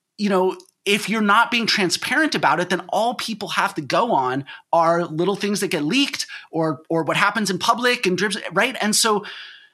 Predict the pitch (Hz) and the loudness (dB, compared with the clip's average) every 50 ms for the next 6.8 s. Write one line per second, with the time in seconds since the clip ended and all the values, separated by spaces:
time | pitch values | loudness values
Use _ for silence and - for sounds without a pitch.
0 | _ _ 196 208 - 233 208 202 202 202 196 - 190 208 202 175 160 - - - | _ _ 0 0 2 4 4 4 2 2 0 -2 -2 0 0 0 0 -2 -2 -2
1 | - 220 254 269 254 - - - - - 208 180 - - - - - 226 233 233 | 0 0 2 2 0 -2 -4 -6 -8 -4 -2 0 2 2 2 2 2 2 2 2
2 | 214 - - - 220 269 - - 190 185 175 - - 160 - - 170 240 311 277 | 2 2 2 2 2 2 2 2 0 0 0 -2 -4 -2 0 0 2 2 2 0
3 | 196 139 147 135 139 147 156 - - - _ _ _ _ _ _ _ _ _ 175 | 0 0 -2 -2 0 0 -2 -2 -4 -8 _ _ _ _ _ _ _ _ _ 4
4 | 180 190 190 185 185 190 180 - - 208 185 - - 254 254 254 202 185 190 - | 4 6 6 4 4 2 0 -2 -4 -4 -4 -2 0 0 2 2 2 0 0 -2
5 | - - - - _ _ _ - 202 180 165 165 190 185 - - - 190 202 214 | -4 -6 -12 -20 _ _ _ -4 -2 0 2 0 0 -2 -2 0 0 2 2 2
6 | 202 175 175 202 247 254 - 196 175 160 160 160 160 160 160 | 2 2 0 0 0 0 0 0 0 0 0 0 0 -2 -4